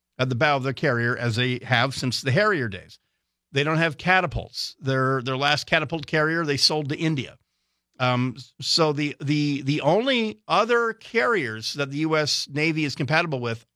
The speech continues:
is the French carrier, the Charles de Gaulle, where quite literally French aircraft can go and land on any U S Navy carrier. A U S Navy aircraft can go land on the de Gaulle.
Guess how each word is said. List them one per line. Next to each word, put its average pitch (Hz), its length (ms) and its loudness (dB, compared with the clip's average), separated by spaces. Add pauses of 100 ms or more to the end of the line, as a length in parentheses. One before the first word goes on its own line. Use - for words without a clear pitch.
(100)
is 139 540 -2
the 135 100 -2
French 170 340 0
carrier, 123 320 0
the 120 140 -6
Charles 131 300 -2
de 123 100 -8
Gaulle, - 300 0 (360)
where 143 120 -2
quite 190 240 2
literally 147 640 0 (500)
French 214 320 0
aircraft 165 640 0
can 156 280 -2
go 165 420 0
and 147 180 -4
land 151 300 0
on 143 180 -2
any 190 280 0
U 190 280 0
S 175 160 0
Navy 151 240 0
carrier. 104 420 -2 (880)
A 143 60 4
U 165 140 2
S 165 100 -2
Navy 185 240 0
aircraft 175 480 0 (340)
can 160 100 0
go 160 160 2
land 147 340 2
on 139 100 0
the 156 120 2
de 160 100 -4
Gaulle. 233 340 2